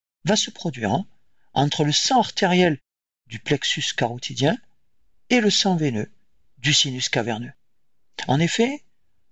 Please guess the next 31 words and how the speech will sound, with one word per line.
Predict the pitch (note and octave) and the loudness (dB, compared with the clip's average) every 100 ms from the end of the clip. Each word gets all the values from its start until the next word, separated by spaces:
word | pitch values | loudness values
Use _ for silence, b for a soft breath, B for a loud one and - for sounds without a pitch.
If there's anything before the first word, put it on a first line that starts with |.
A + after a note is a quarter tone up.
| _ | _
le | C3+ | 0
sang | D3 - A3+ G#3 | 2 4 4 2
du | D3+ B2+ | 0 -4
plexus | - C#3+ - D3 | -2 -2 0 -2
artériel, | B2+ - D#3+ D3+ G#3 B3+ C#4+ _ _ _ _ | -2 -2 0 2 2 2 -4 _ _ _ _
réchauffé | A2 D#3+ F#3 D3+ G3+ F#3+ - _ _ _ - | 0 2 0 2 2 2 -2 _ _ _ -4
par | D3+ | -2
suite | - F#3 D3 | 0 0 -2
d'une | B2 | -2
exposition | C#3+ - - D3+ D#3+ - F3 | -2 -2 -4 -2 0 2 2
de | D#3 | 2
l'animal | C#3+ C#3+ D3+ D#3 D3 B B _ | 2 2 4 2 0 B B _
à | B2+ | 0
un | B2+ | 2
environnement | C3+ C3+ C3 C#3+ D3 E3+ | 2 2 2 2 2 2
chaud | E3+ A#3+ C4 | 2 2 2
ou | D3+ | 2
bien | D#3 C#3 B - | 0 -2 B -6
réchauffé | A#2+ D#3+ - D#3 F#3 | 0 2 0 2 2
par | E3+ A#2+ G#2+ | 2 0 0
l'exercice | C#3+ C#3 D#3 - D#3+ C#3+ | 0 0 -2 -2 -4 -2
physique | - C#3+ C#3 C#3+ | -2 0 -2 -2
en | B2+ B2+ | -4 -4
cours, | - - - - _ _ B B - | -8 -10 -14 -16 _ _ B B 0
va | D3+ | 2
céder | D#3+ - A#3+ G3+ G3+ B B _ _ | 2 2 2 4 2 B B _ _
une | C3 B2 | -8 -6
partie | - G3 - G#3+ | -4 -4 -2 -4
de | - | -2
sa | - | 0
chaleur | D#3+ - C#3 B2 F3+ G3+ | 0 0 2 2 2 -4